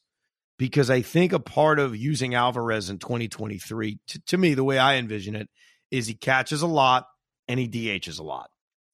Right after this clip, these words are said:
Because Tomas Nido was really, really valuable defensively. And so I don't think Alvarez, just as a rookie, becomes a one hundred and twenty game catcher.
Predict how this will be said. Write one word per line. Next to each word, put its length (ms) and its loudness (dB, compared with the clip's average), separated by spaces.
Because 240 -2
Tomas 500 4
Nido 520 2
was 240 -4
really, 540 -2
really 440 -2
valuable 520 2
defensively. 720 -8
And 220 0
so 160 2
I 100 8
don't 140 4
think 120 2
Alvarez, 560 2
just 220 -6
as 140 -2
a 80 -4
rookie, 380 -6
becomes 440 -6
a 60 -4
one 220 -6
hundred 380 -2
and 180 -10
twenty 420 0
game 400 -4
catcher. 400 0